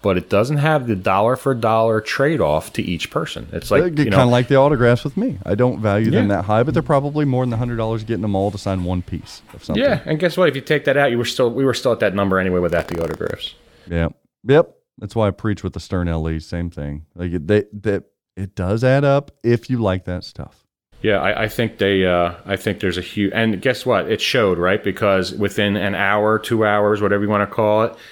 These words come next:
Speaker 1: they were gone, all five hundred of 'em,
Speaker 2: Yeah.
Speaker 1: you know,
Speaker 2: They're selling
Speaker 1: between
Speaker 2: for twenty K
Speaker 1: distributors and
Speaker 2: now.
Speaker 1: them.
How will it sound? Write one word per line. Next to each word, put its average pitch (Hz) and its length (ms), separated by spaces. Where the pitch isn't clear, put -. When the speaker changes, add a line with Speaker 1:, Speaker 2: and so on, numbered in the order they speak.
Speaker 1:
they 95 120
were 95 120
gone, 101 400
all 98 160
five 95 260
hundred 104 360
of 107 100
'em, 113 180
Speaker 2:
Yeah. 214 220
Speaker 1:
you 104 120
know, 92 260
Speaker 2:
They're 92 100
selling 113 240
Speaker 1:
between 101 200
Speaker 2:
for - 60
twenty 127 160
K 104 160
Speaker 1:
distributors 90 100
and 104 180
Speaker 2:
now. 104 60
Speaker 1:
them. 117 240